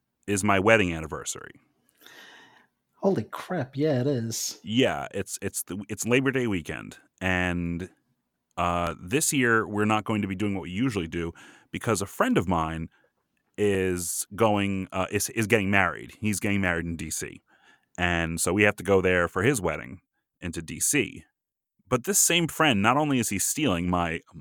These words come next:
Speaker 1: my anniversary weekend and Anita's anniversary weekend, the last time I saw him, he showed me his trip to Germany. A bunch of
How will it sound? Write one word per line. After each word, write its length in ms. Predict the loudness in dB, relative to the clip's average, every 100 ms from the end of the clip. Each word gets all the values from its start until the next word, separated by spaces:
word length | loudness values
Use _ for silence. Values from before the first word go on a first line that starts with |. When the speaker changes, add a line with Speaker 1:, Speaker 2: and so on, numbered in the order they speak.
| -6
Speaker 1:
my 300 | -2 -2 -2
anniversary 600 | -6 -6 -2 0 0 -2
weekend 420 | -8 -14 -16 -16 -8
and 120 | -6
Anita's 340 | -2 0 2
anniversary 540 | -2 -6 -10 -10 -10 -12
weekend, 420 | -14 -16 -18 -20 _ _ -20 _ _ _ _ _
the 120 | 0
last 280 | 4 4 2
time 200 | 0 2
I 80 | 0
saw 320 | 0 2 2
him, 280 | 2 -4 -6
he 400 | -2 0 0 -2 -8 -20 _ -8
showed 280 | 2 2
me 160 | 2 -2
his 320 | 2 0 2
trip 300 | -2 -4 -4
to 100 | -6
Germany. 420 | 0 0 2 0
A 60 | 0
bunch 240 | 0 0
of 180 | -2 -2